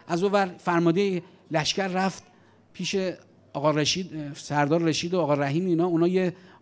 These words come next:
قری زدن که «چقدر بی ارزه اینان، بلد نیستین.» میگه: «اونجا چی می‌کنین اینان؟» میگه: «خیلی دل بچه‌ها شکست.» بعد آمدن جلو و من دیدم دیگه نمیشه، قفل کرده، دویجی ما باید بگیریم آن.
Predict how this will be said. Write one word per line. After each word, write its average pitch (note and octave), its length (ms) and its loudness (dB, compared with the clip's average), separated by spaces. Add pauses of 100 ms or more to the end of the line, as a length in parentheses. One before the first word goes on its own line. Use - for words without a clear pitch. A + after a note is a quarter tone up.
قری F3+ 280 2
زدن F3 320 0
که D#3+ 360 -4
«چقدر D#3+ 280 -6
بی D3 160 -2
ارزه C3+ 260 0
اینان، F#3+ 300 0
بلد D#3 300 4
نیستین.» A3 240 -2
میگه: E3 140 4
«اونجا D3+ 180 0
چی G3 260 -2
می‌کنین A3 360 -4
اینان؟» F3 160 0 (260)
میگه: F3+ 120 0
«خیلی A3+ 220 0
دل F#3 220 4
بچه‌ها F3 300 0
شکست.» C#3 560 -4 (640)
بعد F3 260 -2 (500)
آمدن E3 380 0
جلو D#3 300 0
و G3 300 -2 (200)
من F#3+ 100 -4
دیدم A#3 200 -4
دیگه G#3+ 140 -4
نمیشه، A#3 500 0
قفل A#3 300 6
کرده، G#3 380 0
دویجی F3 460 2
ما B3 120 0
باید A#3+ 200 -2
بگیریم A#3+ 400 0
آن. A#2 180 -6